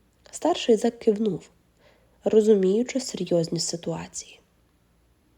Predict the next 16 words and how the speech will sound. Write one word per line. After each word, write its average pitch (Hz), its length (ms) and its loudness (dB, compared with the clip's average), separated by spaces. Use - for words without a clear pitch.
Він 202 260 4
знав 185 440 0
про - 180 -4
темні 165 420 0
сторони 170 500 -2
тюрми, 170 500 -2
але 208 220 4
завжди 269 360 0
намагався 202 580 -2
залишатися 196 800 -4
осторонь. - 480 -10
Тепер 202 340 2
же 226 120 4
йому 190 240 2
було 180 240 0
ясно, - 480 -6